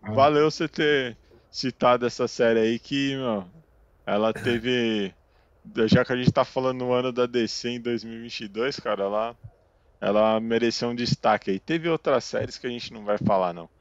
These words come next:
Speaker 1: Ah, não,
Speaker 2: Mas
Speaker 1: se, se a gente não lembra é porque não foi legal, né?
Speaker 2: Exatamente, cara. Exatamente,
Speaker 1: É.
Speaker 2: cara. <laughs> Mas,
Speaker 1: É isso
Speaker 2: meu,
Speaker 1: aí.
Speaker 2: Valeu a pena, cara. Pacificador,
Speaker 1: Hum.
Speaker 2: você falou, vou voltar nesse episódio da Van que,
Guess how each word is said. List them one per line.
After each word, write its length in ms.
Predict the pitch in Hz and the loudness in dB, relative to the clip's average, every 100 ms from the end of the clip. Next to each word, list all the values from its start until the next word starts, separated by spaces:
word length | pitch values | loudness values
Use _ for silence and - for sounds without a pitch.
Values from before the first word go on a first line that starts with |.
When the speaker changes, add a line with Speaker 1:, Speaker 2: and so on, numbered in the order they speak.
| _ _ _ _ 107 | _ _ _ _ -6
Speaker 1:
Ah, 160 | 101 117 | 0 2
não, 140 | 120 | 2
Speaker 2:
Mas 40 | 123 | 2
Speaker 1:
se, 180 | - 123 | 0 -2
se 240 | - - | -4 -8
a 60 | 131 | -4
gente 280 | 143 139 160 | -2 -2 0
não 180 | 151 120 | 2 4
lembra 280 | 131 151 | 2 4
é 40 | 151 | 2
porque 260 | 156 151 | 2 -2
não 160 | 151 147 | -2 -4
foi 160 | - 151 | -2 0
legal, 540 | 123 98 95 98 98 | 0 -2 -6 -6 -8
né? 60 | 101 | -10
Speaker 2:
Exatamente, 1080 | - 113 110 110 113 139 117 95 92 92 - | -2 0 2 2 2 2 2 0 -2 -4 -4
cara. 240 | - 87 82 - | -4 -4 -4 -4
Exatamente, 840 | 98 95 101 101 107 87 87 87 - | -4 -2 -2 -2 -4 -4 -6 -2 -2
Speaker 1:
É. 20 | |
Speaker 2:
cara. 240 | 80 80 - _ _ _ _ _ _ | -2 -6 -16 _ _ _ _ _ _
<laughs> 560 | - - - 135 110 - _ - 120 117 - | 0 2 2 -4 -4 -8 _ -14 -12 -12 -4
Mas, 280 | 120 123 131 | 2 4 4
Speaker 1:
É 40 | |
isso 120 | 117 | 2
Speaker 2:
meu, 100 | 127 | 4
Speaker 1:
aí. 200 | 123 95 - - _ - | 6 6 0 -16 _ 2
Speaker 2:
Valeu 340 | 120 123 127 | 6 8 8
a 80 | 131 | 6
pena, 400 | - 123 110 104 | 4 2 2 2
cara. 260 | 95 95 92 | 0 -2 -2
Pacificador, 840 | - 110 - - 117 104 107 117 | -2 -2 -2 0 2 2 2 0
Speaker 1:
Hum. 40 | |
Speaker 2:
você 200 | 110 104 | 0 -2
falou, 420 | 127 147 127 123 131 | 0 2 4 4 0
vou 140 | 135 | -4
voltar 380 | 131 127 139 131 | -6 -4 2 2
nesse 240 | 131 143 | 2 -2
episódio 640 | 127 - 123 113 117 117 113 | -4 -2 -2 2 2 2 0
da 180 | 117 | 2
Van 240 | 113 107 120 | 2 0 -6
que, 400 | - 131 127 | -8 -10 -10